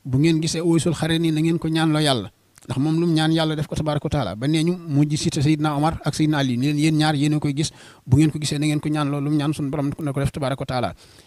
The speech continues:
Bi ñu ko gisee ñaan loo nañ ko yàlla njéggalal yàlla, mu ne, "Ah, yéen ku jóge ci Muhammad ibn Abdullah alayhi salaatu salaam di ñaan loo kenn?" Ñu ne, "Waaw, moo waxoon bu ñu la gisee nañ la ñaan loo." Ci délégation bu jóge woon Yaman ñëw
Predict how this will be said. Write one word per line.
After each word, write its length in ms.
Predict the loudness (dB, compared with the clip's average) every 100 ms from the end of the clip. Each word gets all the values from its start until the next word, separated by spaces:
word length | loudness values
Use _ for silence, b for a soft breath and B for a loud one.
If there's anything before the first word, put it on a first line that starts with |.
| B
Bi 120 | 2
ñu 80 | 2
ko 80 | 2
gisee 220 | -2 -2
ñaan 220 | 0 2
loo 80 | 2
nañ 160 | 2 0
ko 60 | 0
yàlla 180 | 0
njéggalal 400 | 0 -2 -2 -2
yàlla, 280 | 0 -2 -2
mu 100 | -4
ne, 80 | -4
"Ah, 80 | -4
yéen 380 | -2 0 -2 -6 -10
ku 80 | -8
jóge 160 | -6 -6
ci 100 | -6
Muhammad 320 | -6 -4 -4
ibn 120 | -4
Abdullah 280 | -4 -4 -4
alayhi 160 | -4 -6
salaatu 200 | -6 -6
salaam 180 | -6 -6
di 80 | -2
ñaan 160 | 0 0
loo 100 | 0
kenn?" 160 | -2 -2
Ñu 120 | -2
ne, 80 | -2
"Waaw, 200 | -2 -4
moo 160 | -4
waxoon 200 | -4 -4 -4
bu 60 |
ñu 60 | -4
la 60 | -4
gisee 180 | -4 -2
nañ 140 | -2
la 80 | 0
ñaan 240 | 0 0 0
loo." 120 | -4 b b b b
Ci 120 | -12 -6
délégation 500 | -4 -2 -2 -2 -4
bu 80 | -2
jóge 160 | 0
woon 120 | 2 2
Yaman 240 | 0 0
ñëw 460 | 0 0 -2 -2